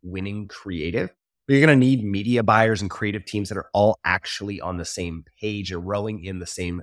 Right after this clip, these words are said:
direction. As of right now, you're probably spending hours trying to just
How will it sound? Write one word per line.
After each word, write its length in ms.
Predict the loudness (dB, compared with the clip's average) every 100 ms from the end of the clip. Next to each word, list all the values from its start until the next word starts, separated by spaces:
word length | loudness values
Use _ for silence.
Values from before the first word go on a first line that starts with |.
| -10
direction. 480 | -8 -6 -6 -10 -16 _ _ _ _ _ 2
As 240 | 6 8
of 140 | 6 6
right 180 | 4 6
now, 280 | 6 6
you're 180 | 4 0
probably 260 | 2 4 4
spending 300 | 4 0 0 _ -4
hours 720 | 4 8 8 6 -2 -6 -6 -14 _ _ -16
trying 640 | 2 6 8 6 6 2
to 140 | 2 2
just 260 | 2 0